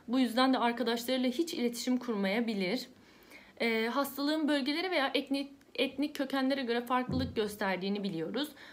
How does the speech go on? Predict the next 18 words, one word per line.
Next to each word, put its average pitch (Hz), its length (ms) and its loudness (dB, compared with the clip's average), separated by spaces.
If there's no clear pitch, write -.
E, 220 300 0
bir 262 260 2
de 302 280 6
covid 294 220 -4
on 320 180 -2
dokuz 277 200 -4
hastalığına 247 360 2
yakalanmış 247 500 -2
bireyler 247 300 0
için 254 300 0
virüsü 247 300 -2
yayan, 247 480 2
başkalarına 240 500 2
bulaştıran 240 600 0
gibi 202 160 -4
suçlayıcı 240 520 -2
ifadelerle 233 600 0
etiketlenmeleri 180 1000 -2